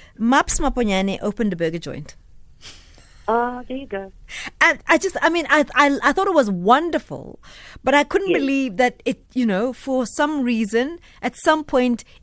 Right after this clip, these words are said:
Speaker 1: everybody was talking about a burger joint. I mean, it was just interesting.
Speaker 2: Well, no, it's not that everybody was talking about it. What it is, is, is it was more popular than other stories
Speaker 1: Yes, of
Speaker 2: that
Speaker 1: course.
Speaker 2: are, that were out there at, this, at that, at that point in
Speaker 1: In
Speaker 2: time.
Speaker 1: time. Okay.
Speaker 2: So it's a dynamic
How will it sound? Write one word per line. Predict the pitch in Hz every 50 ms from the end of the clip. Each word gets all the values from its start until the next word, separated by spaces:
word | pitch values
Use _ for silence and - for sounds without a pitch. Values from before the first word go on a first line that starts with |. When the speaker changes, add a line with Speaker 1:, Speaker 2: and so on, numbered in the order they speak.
| - -
Speaker 1:
everybody | 269 277 269 302 277 277 262 254
was | 247 247 240
talking | - 269 247 - 254 247
about | 233 208 214 226 220
a | 220
burger | 180 247 330 349 - -
joint. | - 160 - - - - - -
I | 240
mean, | 262 294 277
it |
was | 285 285 254
just | - 311 - - - - - - - - - - - - - - - -
interesting. | - 349 359 - 311
Speaker 2:
Well, | 262 240 233 233 226 - - -
no, | 220 247 254 - - - -
it's | 247 240 -
not | - 269 302 302
that | 415 285
everybody | - - 240 226 233 220
was | 220 208 208 -
talking | 208 185 170 180
about | 165 151 139 135
it. | 139 135
What | 170 190
it | 196 202 185
is, | 196 190 160
is, | 160 151
is | 160 156 156
it | 170 -
was | 165 175 147
more | 165 196 208 226
popular | 220 - - 190 151 - - 175 156 151 147
than | 139 135 139 139 _ -
other | 160 156 151 160 - _
stories | _ - 131 123 113 104 -
Speaker 1:
Yes, | 214 196 170 -
of | 165 - -
Speaker 2:
that | 165 151 143
Speaker 1:
course. | - 135 139
Speaker 2:
are, | 135 131 127 127 127 123 - - - - - - -
that | 165 147 139 -
were | - 156 135 -
out | 123 120 113 - -
there | - 117 120 117
at, | 113 -
this, | - 139 - - 113
at | 113 - -
that, | - 113 113 - - -
at | 208 214 190 - -
that | 202 196 208 214 - -
point | - 208 196 180 165 -
in | - 160 147
Speaker 1:
In | 240 220 214
Speaker 2:
time. | - 185 180 139 110 98 85 73
Speaker 1:
time. | 76 - 349 381
Okay. | 392 - - - - - - - - -
Speaker 2:
So | 233 208
it's | 202 -
a | 220
dynamic | 185 214 202 196 190 180 175 170 165 170 170 175 175